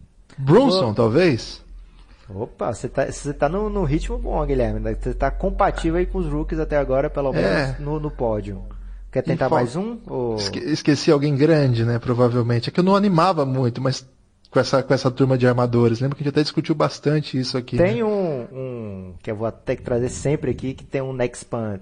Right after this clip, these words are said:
Speaker 2: que não é muito bom, <laughs> mas que a leitura de jogo dele se mostrou
Speaker 1: <laughs> É.
Speaker 2: razoável
Speaker 1: É verdade,
Speaker 2: nessa
Speaker 1: o Trae
Speaker 2: medida.
Speaker 1: Young. O Trae Young é verdade. Ele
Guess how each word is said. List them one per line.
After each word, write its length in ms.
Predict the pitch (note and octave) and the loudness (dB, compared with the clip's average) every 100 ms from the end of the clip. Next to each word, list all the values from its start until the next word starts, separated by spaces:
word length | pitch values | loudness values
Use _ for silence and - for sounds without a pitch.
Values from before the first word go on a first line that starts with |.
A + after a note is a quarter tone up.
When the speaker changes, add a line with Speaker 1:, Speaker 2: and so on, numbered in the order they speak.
| - - _ - | -14 -20 _ -18
Speaker 2:
que 80 | - | -6
não 220 | B2 C3+ | 0 2
é 100 | E3+ D#3 | 4 2
muito 240 | D3 - C3 | 0 0 0
bom, 260 | A#2+ C#3+ F#3+ - - | 2 4 2 -2 -16
<laughs> 180 | - - | -20 -10
mas 300 | B2+ C3+ D3+ | 0 2 2
que 120 | - | 4
a 60 | D#3+ | 4
leitura 500 | D#3+ D#3+ D#3 E3 F3+ | 6 2 2 2 2
de 80 | D#3 | 2
jogo 300 | D3+ D#3 D3 | 0 2 2
dele 340 | C3 C#3+ D#3+ D#3 | 4 4 2 0
se 140 | - | -2
mostrou 840 | D3 D3 G#3+ D3+ D#3+ D#3 C3+ A2 | -2 2 2 4 4 4 2 2
Speaker 1:
<laughs> 440 | - D3+ F3 - - | 0 -2 -6 -10 -6
É. 60 | F#3+ | -2
Speaker 2:
razoável 340 | A3 - F4+ | -2 2 6
Speaker 1:
É 40 | C4+ | 6
verdade, 240 | G3+ F3 D3 | 6 4 4
Speaker 2:
nessa 160 | C3 | 4
Speaker 1:
o 40 | C#3+ | 2
Trae 120 | C#3 | 4
Speaker 2:
medida. 440 | E3 C#3+ C3 B2+ | 6 6 4 2
Speaker 1:
Young. 160 | A#2+ B2+ | -2 -4
O 40 | C3+ | -4
Trae 220 | E3 E3+ | 0 0
Young 200 | E3+ F3 | 2 0
é 40 | |
verdade. 500 | E3+ C#3 A2 A2 A2+ | 0 0 0 0 -2
Ele 300 | A#2 C#3 C#3 | -6 -4 -8